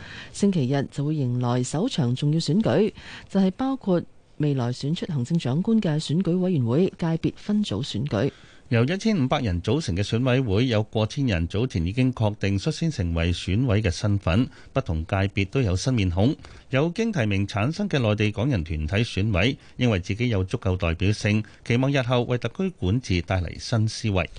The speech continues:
Speaker 1: 咁亦都有自動當選嘅選委話會積極落區了解基層需要。由新聞天地記者李大偉報道。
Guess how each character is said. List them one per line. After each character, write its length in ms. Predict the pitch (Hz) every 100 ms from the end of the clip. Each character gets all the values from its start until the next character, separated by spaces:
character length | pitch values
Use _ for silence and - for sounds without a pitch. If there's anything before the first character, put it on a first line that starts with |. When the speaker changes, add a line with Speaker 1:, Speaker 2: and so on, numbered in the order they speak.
| - - -
Speaker 1:
咁 80 | 214
亦 80 | 220
都 140 | 175
有 180 | 214 165
自 100 | 175
動 200 | 165 156
當 200 | 190 226
選 200 | 220 202
嘅 120 | 202 175
選 220 | - 180
委 160 | 160 180
話 280 | 165 131 127 - -
會 160 | 135 156
積 140 | 208
極 120 | 175
落 200 | 147 139 -
區 200 | 226 220
了 220 | - 147 170
解 140 | 147
基 160 | - 220
層 140 | -
需 200 | - 180 160
要。 180 | 120 - - - - -
由 160 | 170
新 160 | 170 294
聞 100 | 175
天 160 | 240
地 140 | 247 151
記 160 | 147
者 260 | 147 120 147 135
李 100 | 147
大 120 | 135
偉 180 | 120 131
報 140 | 127
道。 180 | -